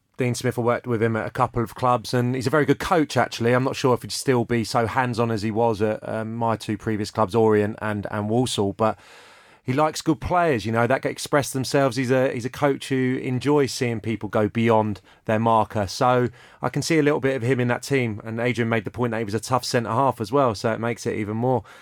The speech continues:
uh, interesting. But yeah, they were very good. S-, more of the same f-, for Brentford. Sawyers was excellent.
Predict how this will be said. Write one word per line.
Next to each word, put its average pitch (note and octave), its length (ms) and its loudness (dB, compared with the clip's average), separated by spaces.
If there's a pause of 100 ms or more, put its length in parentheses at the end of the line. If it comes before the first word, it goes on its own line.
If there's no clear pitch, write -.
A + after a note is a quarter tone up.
(180)
uh, G2+ 280 -4 (240)
interesting. A2 680 -2
But C#3 220 0 (640)
yeah, B2 200 -2
they B2+ 100 2
were C3 100 0
very A#2+ 240 0
good. C#3+ 200 -2
S-, - 180 -4
more F3+ 240 0
of E3+ 80 0
the C#3+ 60 2
same D#3+ 480 0
f-, - 240 -16
for C#3+ 160 -2
Brentford. D3 500 -2
Sawyers D#3 480 2
was A#2+ 220 -2
excellent. C#3+ 680 0